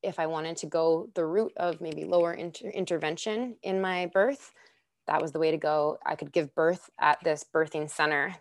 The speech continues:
um, that was actually attached to the Markham Stouffville Hospital instead of at a hospital. And I really liked that idea as well. So I was lucky enough,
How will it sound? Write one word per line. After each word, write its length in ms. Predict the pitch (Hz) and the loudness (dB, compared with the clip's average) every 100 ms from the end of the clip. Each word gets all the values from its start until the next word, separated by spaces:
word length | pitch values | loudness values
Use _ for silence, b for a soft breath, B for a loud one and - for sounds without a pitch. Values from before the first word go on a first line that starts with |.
| _ - | _ -6
um, 460 | 175 147 139 143 | -2 -2 -4 -4
that 160 | 165 147 | 0 0
was 120 | 160 156 | 0 2
actually 300 | 165 - 160 | 2 2 -2
attached 400 | 147 - 165 - | -2 0 0 -2
to 40 | 156 | -8
the 80 | |
Markham 360 | 147 147 - 156 | -6 -6 -6 -8
Stouffville 360 | - 151 151 156 | -6 -6 -4 -4
Hospital 520 | 160 170 240 277 349 b b b b - | -4 -4 -2 -2 -2 b b b b -12
instead 360 | 170 156 - 156 | -8 -4 2 2
of 80 | 139 | 4
at 120 | 135 | 0
a 40 | |
hospital. 580 | - - - - - - | 0 -2 -2 -4 -4 -4
And 120 | - | -6
I 60 | 151 | -4
really 240 | 151 151 | -2 -2
liked 260 | 147 151 - | -2 -4 -2
that 160 | 165 | -2
idea 320 | 160 165 170 - | 0 -2 -2 -4
as 140 | 151 | -4
well. 340 | - - 285 | -2 0 0
So 160 | 269 175 | 0 4
I 160 | 160 156 | 6 6
was 160 | 151 | 6
lucky 240 | 180 175 180 | 4 4 -2
enough, 340 | 160 160 - | 0 -2 -4